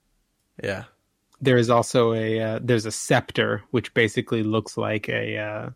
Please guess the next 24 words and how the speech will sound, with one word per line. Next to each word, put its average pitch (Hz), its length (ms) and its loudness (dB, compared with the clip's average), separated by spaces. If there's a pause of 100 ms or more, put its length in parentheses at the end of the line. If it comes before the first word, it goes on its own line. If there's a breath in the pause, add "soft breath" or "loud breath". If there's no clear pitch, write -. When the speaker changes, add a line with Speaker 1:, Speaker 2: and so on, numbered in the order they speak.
(160)
Speaker 2:
a 127 80 0
katana, 113 720 2 (400)
but 117 260 2
it 117 140 2
fires 110 560 4
magic 104 440 2
bolts. 107 580 -2
So - 80 0
that's 113 300 2
your 117 100 0
real 110 420 4
range 107 520 2
weapon. 113 480 -2 (880)
Speaker 1:
Wow. 104 280 -8 (2750)
Cool. 123 340 -6 (440)
Cool. 127 280 -6 (260)
Speaker 2:
But 208 100 6
it's - 80 4
good. 254 260 6 (160)
Um, 135 420 8
I've 131 220 6
been 139 140 8
enjoying 131 460 8
it 131 180 4